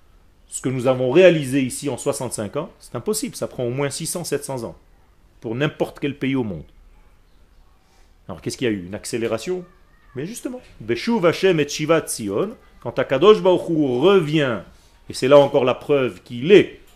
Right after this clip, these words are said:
caché dans le processus de notre retour,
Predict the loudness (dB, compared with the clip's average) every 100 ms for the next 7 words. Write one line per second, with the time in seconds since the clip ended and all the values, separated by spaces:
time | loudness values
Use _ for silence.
0 | _ _ -2 0 2 2 0 -4 -4 -4
1 | -4 -6 -8 -8 -6 -6 -6 -6 -6 -8
2 | -12